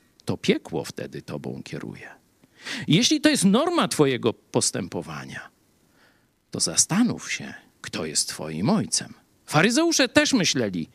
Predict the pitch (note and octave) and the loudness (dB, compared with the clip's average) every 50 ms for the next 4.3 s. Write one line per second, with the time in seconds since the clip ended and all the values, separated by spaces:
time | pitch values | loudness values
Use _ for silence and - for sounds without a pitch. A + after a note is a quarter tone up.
0 | _ _ _ _ - - - _ _ _ _ _ _ _ _ - - A#2 B2 C3+ | _ _ _ _ -20 -20 -20 _ _ _ _ _ _ _ _ 0 2 2 2 2
1 | G#2+ G#2 G#2 - - - C#3 D3 D#3+ D#3+ C#3+ C3+ C3+ C3+ A#2 C3 B2+ A#2+ C#3 C3+ | 0 -2 -4 -4 0 2 4 4 4 2 2 0 0 0 0 0 2 2 2 0
2 | - G3 B3 C#4 F#3 G2+ E2 C#2 - - B1 - - - - - - _ _ _ | 2 0 0 0 -2 -4 -6 -6 -10 -12 -10 -6 -6 -6 -6 -8 -16 _ _ _
3 | _ _ _ _ _ _ _ - - G2+ F2 E2 F2+ - - - A#2+ A2 D#2 D2+ | _ _ _ _ _ _ _ -10 -6 -6 -6 -6 -6 -8 -8 -6 -6 -6 -6 -4
4 | D#2+ E2 A#2 E3+ D#3 F#2+ | -4 -2 0 -2 -2 -4